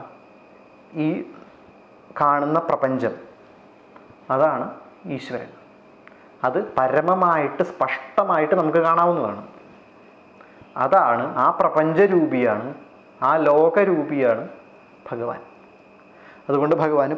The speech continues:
പരമസ്പഷ്ട എന്ന് നാമം. വ്യക്തമേഷ മഹായോഗി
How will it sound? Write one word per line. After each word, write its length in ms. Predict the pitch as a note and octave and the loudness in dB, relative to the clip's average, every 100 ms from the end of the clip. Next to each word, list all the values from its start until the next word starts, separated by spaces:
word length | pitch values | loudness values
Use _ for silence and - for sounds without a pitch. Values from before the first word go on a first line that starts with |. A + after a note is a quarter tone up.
| C#3 | 0
പരമസ്പഷ്ട 680 | C#3 D3+ E3+ - - - - - - - - - - - - - - - - | 0 -2 -4 -6 -8 -6 -8 -8 -16 -20 -20 -20 -20 -20 -20 -20 -20 -18 -10
എന്ന് 200 | A#2+ D3+ - - - | -8 -8 -14 -20 -10
നാമം. 300 | A#2 G2 G#2+ - - - - - - - - - - - - - - - - - - - - - - - - - - | -6 -6 -10 -16 -20 -20 -20 -20 -20 -20 -20 -20 -20 -20 -20 -20 -20 -20 -20 -20 -20 -20 -20 -20 -20 -20 -20 -20 -4
വ്യക്തമേഷ 680 | D3 D3 - A3 F#3 E3 - | -2 -2 0 2 4 2 2
മഹായോഗി 800 | F3 C3+ C3+ D3+ C#3+ B2 A2+ A#2 | 0 0 2 2 2 0 -2 -6